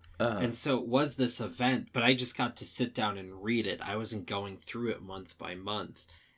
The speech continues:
Speaker 2: And it felt like this giant novel that I was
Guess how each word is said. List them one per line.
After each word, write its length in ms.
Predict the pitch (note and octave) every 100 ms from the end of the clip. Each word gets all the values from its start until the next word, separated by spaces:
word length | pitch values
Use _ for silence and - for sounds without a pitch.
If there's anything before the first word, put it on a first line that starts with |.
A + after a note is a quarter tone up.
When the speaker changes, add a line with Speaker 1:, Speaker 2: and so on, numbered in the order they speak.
| -
Speaker 2:
And 100 | A#2+
it 100 | B2
felt 280 | - C3 A#2
like 180 | A#2+ -
this 220 | A2 -
giant 480 | G#2 A2+ A2+ A2 G#2+
novel 680 | G2 G2 B2 G#2+ F#2 F#2
that 120 | F#2+ F#2+
I 60 |
was 220 | F#2+ F#2+